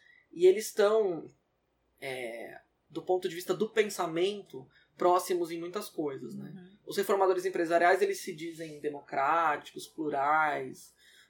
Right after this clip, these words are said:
Speaker 1: é... mas tem muita hipocrisia aí.
Speaker 2: Uhum.
Speaker 1: Na verdade, é, o discurso dogmático ali, ele é muito forte. É... e essa é uma boa linha de, de contraposição, né?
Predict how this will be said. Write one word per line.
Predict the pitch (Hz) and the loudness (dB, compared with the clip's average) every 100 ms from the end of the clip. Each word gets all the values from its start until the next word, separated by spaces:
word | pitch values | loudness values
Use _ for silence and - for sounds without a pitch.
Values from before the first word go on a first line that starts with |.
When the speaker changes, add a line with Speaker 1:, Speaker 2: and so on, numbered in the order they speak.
| - | -8
Speaker 1:
é... | 139 135 123 120 107 101 98 - _ _ _ _ _ _ _ _ _ _ _ _ | -4 -2 -2 -2 -4 -6 -12 -20 _ _ _ _ _ _ _ _ _ _ _ _
mas | 156 160 | -6 -4
tem | - 185 | 0 0
muita | 185 196 | 0 0
hipocrisia | 214 190 175 175 151 139 | -2 -2 -4 -6 -4 -4
aí. | 135 117 - - | -4 -6 -10 -16
Speaker 2:
Uhum. | - 220 - | -16 -14 -14
Speaker 1:
Na | |
verdade, | - 131 135 139 151 160 139 131 _ _ _ | -10 0 0 0 -4 -6 -6 -12 _ _ _
é, | - 131 | -6 -4
o | - | -4
discurso | 151 - 156 165 | -8 -8 -10 -4
dogmático | 165 160 151 156 165 165 - | -4 0 0 2 0 -4 -8
ali, | 147 151 | -6 -4
ele | 165 | -4
é | 151 | -4
muito | 151 165 - 180 | -8 -12 -12 -14
forte. | - 156 147 151 - - - - - - - - _ _ | -2 0 2 0 -6 -16 -18 -20 -20 -20 -20 -20 _ _
É... | 139 135 127 127 123 117 113 - - _ _ _ _ _ _ _ | -8 -4 -2 -2 -6 -8 -10 -16 -20 _ _ _ _ _ _ _
e | - 370 | 2 2
essa | 392 | 2
é | 392 | 0
uma | 359 | 2
boa | 196 190 | 4 2
linha | 339 151 147 | 2 -8 -10
de, | 139 139 139 139 _ _ | -12 -16 -18 -20 _ _
de | 143 | -16
contraposição, | 156 160 160 151 147 147 - 120 - _ | -12 -10 -10 -6 -8 -8 -12 -12 -14 _
né? | 131 131 | -20 -20